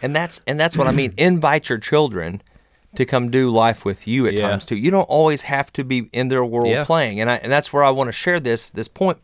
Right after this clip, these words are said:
Speaker 1: 'cause you're really good at playing with your kids, Brian. Like, you intentional.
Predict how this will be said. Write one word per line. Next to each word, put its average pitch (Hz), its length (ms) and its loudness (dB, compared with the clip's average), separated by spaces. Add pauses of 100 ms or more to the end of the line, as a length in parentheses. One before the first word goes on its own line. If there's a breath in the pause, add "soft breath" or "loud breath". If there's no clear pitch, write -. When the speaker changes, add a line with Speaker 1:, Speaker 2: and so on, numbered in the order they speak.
(140)
Speaker 1:
'cause 107 220 -8 (720 soft breath)
you're 151 220 4
really 139 180 8
good 127 120 6
at 107 60 -2
playing 107 180 2
with 82 60 -8
your - 100 -12
kids, - 320 -10
Brian. 64 360 -8 (160)
Like, 90 400 -8
you 113 260 -6
intentional. 101 500 -4